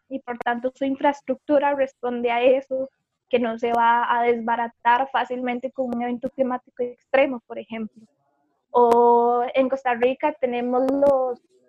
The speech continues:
como es una zona altamente sísmica, tenemos los edificios con efecto aplauso o que son a-, antisísmicos para que no se vayan a desbaratar de un solo,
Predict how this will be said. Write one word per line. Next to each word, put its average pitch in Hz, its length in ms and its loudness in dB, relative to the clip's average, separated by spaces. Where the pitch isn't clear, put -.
como 247 220 -6
es 240 260 -8
una 285 180 -2
zona 277 540 -4
altamente 277 680 -4
sísmica, 339 560 -2
tenemos 254 460 0
los 294 180 -2
edificios 277 640 -2
con 262 180 -2
efecto 226 360 -10
aplauso 269 560 -2
o 226 280 -10
que 240 100 -20
son 233 220 -10
a-, 233 200 -6
antisísmicos 294 1000 -6
para 254 220 0
que 247 160 -14
no 240 140 -8
se 220 100 -8
vayan 226 320 -4
a 233 80 2
desbaratar 226 600 -2
de 240 100 -6
un 233 100 -8
solo, 247 500 0